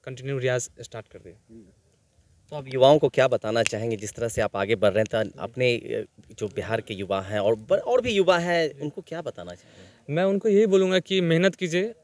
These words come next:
Speaker 1: अपने मेहनत से प्यार कीजिए, और जो आपकी, अ, जिस चीज़ में आप बढ़ना चाहते हैं उस चीज़ से अगर आप प्यार कीजिए ना, तो आपको वही चीज़ ले जाएगा।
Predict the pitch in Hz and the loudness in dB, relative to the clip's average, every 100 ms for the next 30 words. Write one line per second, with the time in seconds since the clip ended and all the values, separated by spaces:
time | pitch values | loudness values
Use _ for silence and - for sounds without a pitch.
0 | - 139 160 160 160 185 - 175 165 170 | -8 -2 -2 0 2 2 2 4 6 6
1 | 165 160 175 220 - _ _ _ _ 131 | 4 -2 -2 -4 -10 _ _ _ _ 2
2 | 147 139 - 139 127 180 160 165 - 185 | 4 4 0 -10 -4 -2 -2 -4 -2 2
3 | 180 170 - 135 131 120 117 - - 135 | 4 4 2 2 2 0 -2 -8 -18 -6
4 | 170 - 190 185 180 170 139 151 185 180 | -4 -2 -2 0 0 0 2 2 2 2
5 | 165 175 156 - 180 190 175 170 170 170 | 0 0 -8 -6 -4 -2 -2 -2 0 -2
6 | 156 151 170 175 - 147 - 147 156 156 | -2 -6 -6 -8 -6 -6 -2 0 0 -4
7 | 123 113 107 107 | -4 -2 0 -2